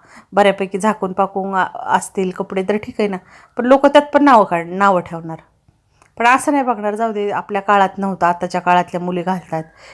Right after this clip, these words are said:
छान एन्जॉय करतात, काय हरकत आहे, त्यांना आवडतंय ना, मग करू द्या. तर तुम्ही जर असं प्रत्येक, प्रत्येक गोष्टीत लोकांचा विचार करत बसला की बाबा मी हे केलं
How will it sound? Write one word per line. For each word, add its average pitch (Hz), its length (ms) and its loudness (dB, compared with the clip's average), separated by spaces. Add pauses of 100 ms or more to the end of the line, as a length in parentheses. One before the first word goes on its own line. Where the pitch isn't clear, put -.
(180)
छान 196 140 2
एन्जॉय 185 380 -2
करतात, 170 420 -8 (640)
काय 349 140 6
हरकत 208 320 0 (100)
आहे, 185 80 -16 (760)
त्यांना 277 220 4
आवडतंय 220 460 4
ना, 190 100 -8
मग 220 120 -6
करू 285 300 0
द्या. 175 160 -8 (440)
तर 226 160 -4 (120)
तुम्ही 269 220 2
जर 269 120 4
असं 254 200 4
प्रत्येक, 254 520 -2 (680)
प्रत्येक 262 380 0
गोष्टीत 233 540 -2 (120)
लोकांचा 208 440 -2
विचार 202 280 -2
करत 185 320 -2
बसला 170 380 -8 (680)
की 185 60 -6
बाबा 180 240 2
मी 190 120 -4
हे 190 140 -4
केलं 196 300 0